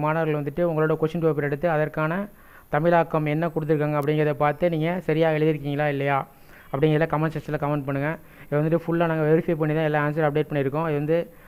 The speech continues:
ஹண்ட்ரட் பர்சன்ட் கரெக்ட் தான். இதுல மாற்று கருத்து எது இருந்துச்சு அப்படின்னா நீங்க கமெண்ட் செக்ஷன்ல கமெண்ட் பண்ணுங்க. அது ஒன்றாவது கேள்விக்கு சரியான விடை பார்த்தீங்கன்னா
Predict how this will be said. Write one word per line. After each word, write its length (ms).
ஹண்ட்ரட் 280
பர்சன்ட் 280
கரெக்ட் 280
தான். 140
இதுல 200
மாற்று 280
கருத்து 220
எது 120
இருந்துச்சு 280
அப்படின்னா 300
நீங்க 140
கமெண்ட் 240
செக்ஷன்ல 360
கமெண்ட் 200
பண்ணுங்க. 220
அது 100
ஒன்றாவது 380
கேள்விக்கு 400
சரியான 240
விடை 200
பார்த்தீங்கன்னா 320